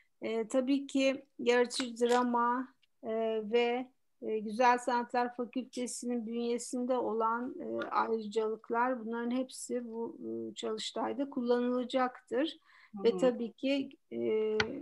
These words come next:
Speaker 1: gerçekten müzeci arkadaşlarımızdan katkılar almak gibi,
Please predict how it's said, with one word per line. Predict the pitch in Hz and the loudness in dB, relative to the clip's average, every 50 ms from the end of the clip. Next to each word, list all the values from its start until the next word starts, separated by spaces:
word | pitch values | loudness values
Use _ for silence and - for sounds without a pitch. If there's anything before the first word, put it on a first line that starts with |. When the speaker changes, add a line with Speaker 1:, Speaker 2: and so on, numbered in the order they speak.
| - 277 _ _ _ _ _ _ _ 208 208 | -10 -14 _ _ _ _ _ _ _ -6 -4
Speaker 1:
gerçekten | 226 214 226 214 - - 226 214 220 - 233 226 220 | -2 -2 -2 -2 0 0 0 0 0 0 0 2 2
müzeci | 226 214 208 - - 214 214 196 - 220 | 0 -4 -4 -6 -8 -10 -10 -6 -4 -2
arkadaşlarımızdan | 214 214 214 214 - 220 208 214 208 208 - - - 220 214 214 220 208 196 202 220 220 220 208 | -2 -2 -2 -4 -6 -4 -2 0 0 0 -2 -2 -4 -4 -4 -4 -4 -6 -6 -4 -4 -4 -6 -6
katkılar | - 226 214 214 - - - 220 220 220 220 | -6 -6 -8 -8 -8 -10 -8 -4 -4 -2 -2
almak | 220 214 208 214 214 208 208 214 208 - _ - | 0 0 0 0 -2 -2 -4 -4 -6 -8 _ -6
gibi, | - 233 196 240 269 311 311 - | -4 -2 2 2 2 2 2 -2